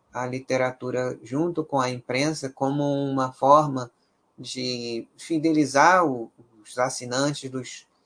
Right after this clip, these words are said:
dos periódicos, dos jornais, né? Muitos deles, é, desde de o início ali, já com, com forte conteúdo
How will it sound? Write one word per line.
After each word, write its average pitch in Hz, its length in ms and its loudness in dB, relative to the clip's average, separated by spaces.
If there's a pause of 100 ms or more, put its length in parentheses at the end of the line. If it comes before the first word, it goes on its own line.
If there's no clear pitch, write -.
(280)
dos 113 100 -14
periódicos, 131 880 2
dos 117 160 -14
jornais, 131 720 -2 (640)
né? 120 280 -12 (160)
Muitos 123 360 -14
deles, 120 460 -10 (580)
é, 110 640 -4 (240)
desde 135 800 2 (1000)
de 123 180 -8
o 123 60 -6
início 135 600 2
ali, 143 420 0 (760)
já 123 280 0
com, 131 520 -4 (200)
com 127 220 -6
forte 131 320 0
conteúdo 131 640 -2